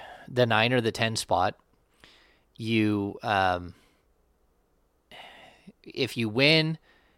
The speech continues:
if you're the, the nine ten game and you win, you become the nine. Then you go play the winner of the seven eight.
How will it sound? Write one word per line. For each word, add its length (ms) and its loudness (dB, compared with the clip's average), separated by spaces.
if 160 2
you're 100 4
the, 340 4
the 200 2
nine 240 0
ten 240 0
game 200 2
and 140 -2
you 80 -2
win, 360 -2
you 100 -6
become 240 -2
the 80 -6
nine. 320 -4
Then 180 -2
you 80 -4
go 160 2
play 240 0
the 120 -2
winner 260 -2
of 100 -4
the 80 -8
seven 340 -2
eight. 280 -8